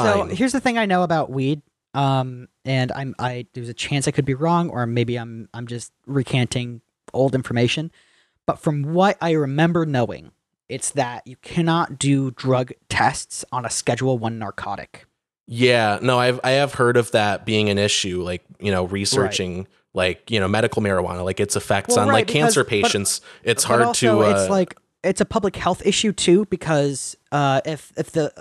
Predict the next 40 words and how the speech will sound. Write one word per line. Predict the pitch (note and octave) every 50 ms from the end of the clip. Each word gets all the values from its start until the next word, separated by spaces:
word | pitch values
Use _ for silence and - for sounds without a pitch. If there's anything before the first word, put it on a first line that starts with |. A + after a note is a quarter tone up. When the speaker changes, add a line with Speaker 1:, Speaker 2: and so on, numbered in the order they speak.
| - _ _ _ _ _
Speaker 2:
uh, | - - D2+ - - - - - _
the, | D3+ D#3 D#3+ D3 C3 -
the | C#3+ D3+
full | - - - F3 E3
effects | D#3+ - - - C3 C3+ - - - -
of | - C3
marijuana | C3 B2 A2+ A#2+ G#2+ - A#2 A#2 -
aren't, | A#2 A#2+ A#2+ - - F2+ - - -
aren't | B2 B2 - -
known, | - A2+ G#2 G2 G2+ A#2 C#3 E3+ F3+ - _
it's | - - -
hard | - - D3 D3+ C#3+
for | - C#3+
healthcare | - - A#2 A2+ - - - C#3 -
professionals | - - - D#3 C#3 - - C#3+ C#3+ C#3+ -
to | - - B2+ A2
treat | - - - - A2+ A#2+ C#3 - - _ _ -
any | A2 A#2 A2+ B2 G#2 -
issue | G#2+ - - - C3
related | B2 A#2 G#2 G2 G#2 G2 A2 G2+ -
to | B2
marijuana. | A#2+ A2+ G#2+ A2+ G2 F2 G#2+ A#2 D3+ G3 - _ _
Speaker 1:
Yeah. | - G#2+ G2+ F#2 - - - - _ _ _ _ _ _ _ _ _ _ _ _ _ -
Speaker 2:
Which | E3+ E3+ - F3
is | D#3+ C3+
important. | D3 C#3+ - - F3+ A#3 - - B2+ C3 D#3 - _ _ _
Like, | - E3 E3 C3+
it's | F#3+ - -
important | F#3 F3 - - G#3 A3 A#3 G3+ G#3 F#3 - -
for | - F#3+ F3
people | - G3 F#3 - F#3+ F3+ F3 E3+ E3+
to | D#3 - E3+
get | D#3+ F#3 E3+ -
treatment | - - - - - D3 - -
for | - C#3
something | - - G#2 F#2 - A#2 A2 G2+
if | G#2+ G#2
they, | - - B2 A#2+ A#2 A2 A#2 A#2 A2+
if | G#2+ F2 A#2 -
something's | - C#3 B2 - C3 B2+ B2 - -